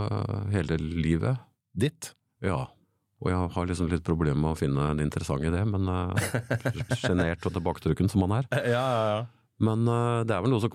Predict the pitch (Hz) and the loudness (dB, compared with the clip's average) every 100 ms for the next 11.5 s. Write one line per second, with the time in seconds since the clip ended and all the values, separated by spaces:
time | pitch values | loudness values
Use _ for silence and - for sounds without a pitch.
0 | 107 90 80 85 82 98 78 90 - - | 2 2 2 2 2 2 0 -2 -4 0
1 | 78 76 92 - 131 165 135 110 104 107 | 2 2 0 0 2 2 2 2 2 4
2 | 107 107 107 104 107 - 78 73 80 87 | 4 4 2 2 0 2 2 2 2 0
3 | - 82 73 78 73 82 78 65 113 139 | 0 2 4 2 2 0 -2 0 0 0
4 | 117 98 90 90 85 - 82 71 76 82 | 0 0 -2 -4 -6 -2 0 2 2 2
5 | 85 73 71 95 123 - _ _ _ - | 2 0 2 0 -2 -6 _ _ _ -20
6 | - - 95 98 - 76 90 92 76 85 | -20 -6 -2 -2 0 0 0 0 0 0
7 | 98 80 69 - 87 92 90 95 104 95 | 0 0 -2 -2 -2 0 2 2 4 4
8 | 95 95 90 69 92 92 98 78 71 78 | 2 0 -2 -2 0 2 2 2 0 2
9 | 90 101 101 - - - - - - - | 4 4 2 0 -12 -18 -20 -20 -20 -8
10 | 101 101 78 67 73 80 85 92 78 67 | -2 0 2 2 2 0 2 2 2 0
11 | 73 95 101 110 117 | 0 2 4 4 2